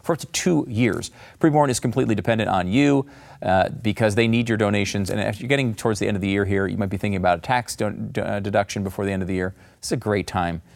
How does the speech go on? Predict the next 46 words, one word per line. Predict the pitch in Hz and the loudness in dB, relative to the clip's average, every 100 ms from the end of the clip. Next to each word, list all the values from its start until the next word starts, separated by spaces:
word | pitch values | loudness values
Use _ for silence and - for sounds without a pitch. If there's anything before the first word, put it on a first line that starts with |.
| - - | -20 -8
to | 98 | -2
donate | 101 92 87 | 0 0 -2
to | - | -6
Preborn. | - 95 90 90 87 | -4 -4 -4 -6 -4
For | 110 | -4
just | 117 | -4
twenty-eight | - 135 127 117 | 0 0 2 4
dollars, | 107 107 92 | 4 4 0
you | 92 | -4
can | 95 | -4
rescue | 92 92 - 90 | -2 -4 -4 -4
a | 85 | -4
baby's | 90 87 92 82 98 | -4 -2 -4 -6 -6
life. | 95 90 - - | -4 -4 -8 -6
We're | 110 | -2
looking | 120 131 | 0 0
to | 110 | -2
save, | 113 104 | 0 0
I | 98 | -2
think | 101 | -4
it's | - | -4
fifty | 110 95 | -4 -4
thousand | - 92 87 82 | 0 0 0 -2
babies. | 95 95 87 | -2 -2 -2
I | 95 | -2
know | |
we're | 107 | -2
well | 90 95 | 0 0
on | 90 | 0
our | 82 | 0
way, | 90 87 | -2 -2
but | 82 | -4
we | 95 | -6
still | - 92 82 - - - | -2 -2 -4 -12 -20 -6
need | 92 90 | -4 -4
more. | 85 90 90 - - - | -2 -2 -4 -6 -20 -2
Just | 123 120 - | 0 0 0
dial | 104 95 | 2 2
pound | - - 117 127 120 - | 0 -2 0 0 -2 -2
two | 117 101 | 0 2
five | 95 87 85 | 4 4 2
zero, | 87 110 120 120 117 | 0 2 4 4 2
say | - 98 | -2 -2
the | 82 | -2
keyword | 104 90 87 90 92 | -2 -2 -2 -4 0
baby. | 104 113 127 120 | 2 4 4 2